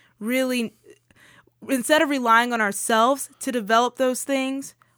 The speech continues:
Holy Spirit is a much better teacher, and he can actually sustain us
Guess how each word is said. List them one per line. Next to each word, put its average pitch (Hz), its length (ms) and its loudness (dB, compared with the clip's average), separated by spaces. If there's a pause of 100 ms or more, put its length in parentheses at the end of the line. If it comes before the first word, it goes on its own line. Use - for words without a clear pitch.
Holy 247 360 -4
Spirit 220 400 -2
is 196 140 -4
a 208 40 -6
much 208 360 -4
better 214 200 0
teacher, 208 520 -8
and 240 400 -2
he 220 100 -6
can 220 140 -6
actually 202 360 -8
sustain 233 600 -6
us 190 180 -6